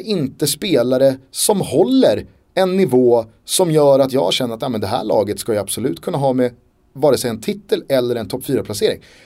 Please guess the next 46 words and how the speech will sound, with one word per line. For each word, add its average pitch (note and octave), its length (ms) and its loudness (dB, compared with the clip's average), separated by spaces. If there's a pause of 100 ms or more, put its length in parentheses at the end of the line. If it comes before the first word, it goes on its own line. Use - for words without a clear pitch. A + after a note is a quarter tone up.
(160)
Jag C3+ 120 2
vet F#3 160 2
ju F3 40 4
att - 100 -2
vi G#3+ 120 4
satt F3 240 0
här A#2+ 280 0
med A#2 280 -2
Hoffman D3+ 600 0
och C3 360 4
du E3 320 4
stack F3 220 0
ut F3 140 2
hakan A#2 420 2
och A#2+ 200 -6
tänkte G#2+ 360 -2
att, G#2 160 -6 (260)
ja, C3 100 -4
men C#3+ 140 0
Europa C#3+ 380 2
League F#3+ 460 0
den D3+ 140 2
här A#2 160 0
hösten G#2+ 440 -2
kan A2+ 160 -6
nog G#2+ 100 -4
göra G2+ 380 0
att G#2+ 280 -4
Arsenal C#3 400 0
kan A2+ 160 -6
smyga A2+ 360 -4
med, C3 280 -4 (300)
kanske C3 280 0
rent B2 340 -2
av, G#2 320 2
eh, G2+ 360 -2
leda C#3+ 440 2
den G#3 120 2
här A#2+ 120 0
tabellen G#2 640 -2 (260)
när A#2+ 400 0 (220)
tvåtusen B2 240 -2
sjutton A#2+ 400 -4
blir G#2+ 100 -2
tvåtusen G#2+ 300 -10
arton. G2+ 480 -6